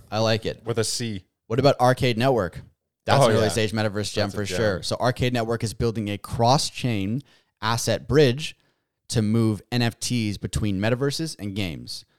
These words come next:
Speaker 1: So it's, it's, you know, it's a tricky concept to fully understand because it's like, you know,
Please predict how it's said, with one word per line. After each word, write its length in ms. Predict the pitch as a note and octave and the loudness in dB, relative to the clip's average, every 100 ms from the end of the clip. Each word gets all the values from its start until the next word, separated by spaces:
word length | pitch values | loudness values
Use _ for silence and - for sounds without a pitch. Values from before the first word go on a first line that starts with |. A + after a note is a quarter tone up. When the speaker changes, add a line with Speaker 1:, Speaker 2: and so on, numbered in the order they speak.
| _ | _
Speaker 1:
So 380 | - A2 G2+ G2+ | -4 0 0 0
it's, 140 | G#2+ | -4
it's, 280 | - A#2 - | -8 -8 -8
you 60 | B2 | -6
know, 140 | F#2 - | -6 -8
it's 120 | - | -8
a 40 | B2 | -6
tricky 300 | - F#3+ E3+ | -4 -4 -4
concept 640 | - B2+ B2+ A#2+ G#2+ - - _ _ _ _ _ _ _ | -2 -2 0 0 -2 -6 -16 _ _ _ _ _ _ _
to 480 | - A#2 A2+ G#2 G2 - _ | -4 -2 0 0 -4 -8 _
fully 380 | - B2 B2+ A#2+ | 0 2 2 2
understand 680 | G#2 G#2 - A2+ A2 A2+ C#3 | 2 0 -4 -2 0 0 -2
because 360 | G#2+ - G#2+ G2 | -4 -4 -4 -4
it's 140 | - | -4
like, 200 | G2+ F#2 | -6 -4
you 40 | |
know, 160 | F#2 | -8